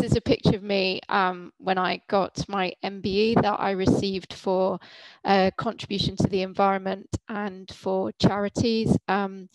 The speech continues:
I was nominated by my organisation for s-, the work that I've done within our in-, organisation that I work for, the Environment Agency, where I also set up a cancer network, and for some of the work that I've done in raising funds for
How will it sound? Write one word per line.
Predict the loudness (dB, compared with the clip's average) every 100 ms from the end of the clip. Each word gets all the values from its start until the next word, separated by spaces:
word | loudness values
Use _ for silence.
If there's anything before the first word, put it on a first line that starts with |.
| -20 -18 -2
I | 2
was | 2 2
nominated | 0 2 2 2 2
by | 2
my | 2 0 -2
organisation | -4 -4 -2 0 2 2 0 -4 -10
for | -8 -6
s-, | -6 -8
the | -4 0
work | 0 0 -2
that | -4 -4
I've | -2
done | -2 -2
within | -4 -4 -4 -10 -2
our | -2 -2 -6 -12
in-, | -12 -12 -4
organisation | -2 -2 -2 2 2 2 0
that | 0
I |
work | 0 -2 -2
for, | -4 -4
the | -4
Environment | -6 -2 -2 -2 -4 -2
Agency, | 0 -2 -2 -2 -2 0 -4 -10 -20 -20 -6 2
where | 4
I | 6
also | 4 4 2
set | 2 2 2
up | 0 0
a |
cancer | -2 -2 0 0 0
network, | -6 -4 -4 -4 -10
and | -12 -8
for | -4 -2
some | 0 -2 -4
of |
the | -4
work | -2 -4 -6
that | -6
I've | -8 -2
done | -2 -2 -6 -14
in | -8
raising | -4 -2 -2 -2
funds | -4 -4 -6 -16
for | -6 -4 -4